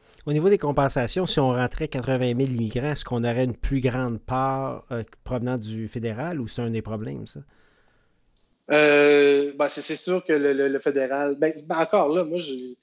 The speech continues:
Speaker 2: j'ai, j'ai, j'ai, je vais te le dire super franchement, là. J'éprouve un profond malaise à ce que le fédéral paye pour la francisation et l'intégration des immigrants au Québec, là.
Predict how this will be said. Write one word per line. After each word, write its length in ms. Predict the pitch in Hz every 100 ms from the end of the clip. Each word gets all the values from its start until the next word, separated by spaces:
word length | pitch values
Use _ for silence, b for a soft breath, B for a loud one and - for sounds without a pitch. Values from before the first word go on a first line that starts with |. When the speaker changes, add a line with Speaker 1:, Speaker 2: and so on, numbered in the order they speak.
| _ _ _ _ _ _ _ _ _ _ -
Speaker 2:
j'ai, 300 | 131 135 131
j'ai, 220 | 135 127
j'ai, 340 | 127 131 127 - 101
je 80 | 123
vais 120 | 127
te 60 | 131
le 60 |
dire 140 | 135 156
super 320 | - 143 147
franchement, 380 | 135 123 - 156
là. 140 | 160 - b b b -
J'éprouve 680 | 131 156 160 160 185 202 165
un 160 | 139
profond 400 | 135 143 160 175
malaise 580 | 156 139 151 165 160 139
à 60 | 131
ce 100 | -
que 80 |
le 80 | 131
fédéral 540 | 120 131 127 143 143 -
paye 220 | 139 143
pour 120 | 135
la 120 | 127
francisation 760 | 123 127 123 - 127 127 - 143
et 60 | 135
l'intégration 560 | 120 123 123 120 135
des 220 | 135 127
immigrants 420 | 127 120 127 135 131
au 80 |
Québec, 380 | 120 123 139 135
là. 100 | 139